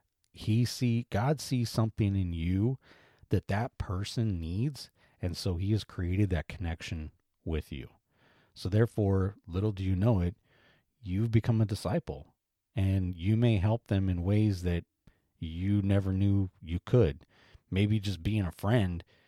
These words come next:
is, you know, is all they needed. So this week, I pray, Lord, let us be the disciples that you want us to be to those that we may interact with, those that we may not know,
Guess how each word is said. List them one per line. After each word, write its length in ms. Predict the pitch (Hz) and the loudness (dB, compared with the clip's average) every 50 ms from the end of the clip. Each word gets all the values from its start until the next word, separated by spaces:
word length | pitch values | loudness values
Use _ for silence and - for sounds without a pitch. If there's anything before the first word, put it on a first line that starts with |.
| _ _ _ _ _ - - | _ _ _ _ _ -6 -4
is, 460 | 90 90 87 85 82 - - - - _ _ _ _ _ _ _ _ _ _ - | -2 -2 -2 -4 -6 -8 -12 -16 -20 _ _ _ _ _ _ _ _ _ _ -8
you 140 | 95 95 | -6 -4
know, 320 | 87 85 85 85 85 87 - - _ _ | -4 -4 -4 -4 -6 -6 -10 -14 _ _
is 280 | - 98 90 87 90 - | -6 -4 -4 -4 -4 -8
all 260 | - - - 87 92 | -8 -4 -2 -2 0
they 160 | 92 104 98 | 0 0 -2
needed. 380 | 90 95 104 127 151 92 73 - - - _ _ _ _ _ _ _ _ _ _ _ _ _ _ _ _ _ | -2 0 0 0 0 -2 -4 -6 -10 -18 _ _ _ _ _ _ _ _ _ _ _ _ _ _ _ _ _
So 160 | - - 110 | 0 2 2
this 240 | 104 113 107 - - | 4 4 2 2 2
week, 320 | 107 104 104 92 - - - - _ _ _ _ | 2 2 2 2 0 -6 -16 -18 _ _ _ _
I 100 | 87 87 | -2 -2
pray, 340 | 87 - - 95 92 92 90 | -2 -2 0 0 2 2 2
Lord, 500 | 87 87 98 98 95 98 98 95 87 - - - _ _ _ _ _ _ _ _ - | 0 0 0 2 2 2 2 0 -2 -4 -10 -14 _ _ _ _ _ _ _ _ 2
let 120 | 113 123 | 2 4
us 120 | 127 110 - | 4 2 0
be 180 | - 110 107 | 2 2 2
the 100 | 98 95 | 2 2
disciples 580 | 87 92 87 - 90 90 92 - - 90 85 87 | 0 -2 -2 -2 0 -2 0 0 -2 -2 -2 -2
that 180 | 85 - - | -4 -6 -4
you 80 | - 80 | -4 -4
want 260 | 82 87 82 80 78 | -2 -2 -2 -2 -4
us 140 | 76 - - | -4 -4 -6
to 100 | - 85 | -6 -6
be 360 | 78 80 78 76 71 - - _ _ _ _ _ _ _ _ - | -4 -4 -4 -4 -6 -10 -14 _ _ _ _ _ _ _ _ -6
to 120 | - 92 | -4 0
those 460 | 87 104 104 104 104 104 101 90 - | 2 2 4 4 4 4 2 0 -2
that 200 | - 85 85 80 - - | -4 -4 -4 -4 -6 -10
we 240 | - 98 85 95 95 | -10 -4 -2 -2 0
may 160 | 92 95 98 | 2 2 2
interact 520 | 104 98 92 87 85 90 92 90 - - - | 2 2 2 2 2 2 2 2 0 -2 0
with, 400 | 90 92 92 90 85 - _ _ _ _ _ _ _ _ _ _ - | 0 2 2 2 0 -4 _ _ _ _ _ _ _ _ _ _ 0
those 380 | 87 98 98 98 101 95 90 | 2 4 4 4 4 2 0
that 100 | 85 80 | -2 -6
we 160 | 82 82 87 87 | -4 -4 -4 -2
may 200 | 90 92 95 92 | 0 0 0 2
not 220 | 90 92 95 90 | 2 0 0 -2
know, 440 | 82 85 90 87 90 87 87 85 | 0 0 2 4 4 4 2 2